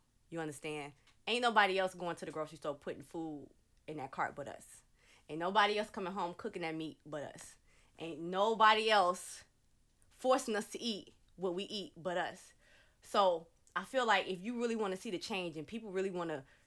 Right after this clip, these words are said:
everybody talk about breaking cycles, breaking generational curses. If you really wanna stop something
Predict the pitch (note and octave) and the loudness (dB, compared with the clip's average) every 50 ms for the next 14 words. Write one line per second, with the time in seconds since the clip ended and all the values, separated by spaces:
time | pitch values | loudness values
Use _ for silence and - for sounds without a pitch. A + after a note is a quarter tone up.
0 | _ _ _ _ - F#3 A3 A3 A#3 G#3+ G#3 - A#3+ A3 G#3+ G3+ G3+ F#3 F3 D#3 | _ _ _ _ -2 0 4 4 4 4 4 0 0 0 2 2 0 0 0 0
1 | F#3+ G3 G3 - F#3 F3 - D#3 - - - C#3+ _ F#3 G3 G3 G#3+ F#3+ D3 F3+ | -2 -2 -2 -2 -6 -4 -2 -4 -4 -4 -12 -8 _ 0 0 0 0 -6 -4 -4
2 | F3+ E3+ E3 D3 D3 - D#3+ D#3 - F#3 F#3 F#3 - - - - D#3+ D3 D#3 F#3 | -2 -2 -2 -4 -4 -6 -10 -8 -6 -6 -6 -6 -8 -12 -10 -10 -10 -8 -4 -2
3 | B3+ C4+ G#3+ F3+ G3+ A#3 A#3 A3+ G#3+ F#3+ G3+ F#3+ E3+ D3+ - - G#3 F#3+ F3 - | -2 -2 -2 2 2 2 2 2 0 0 0 0 -2 -4 0 4 4 4 4 2
4 | - - G3 F#3+ - E3+ E3 | -2 -4 -4 -4 -4 -10 -10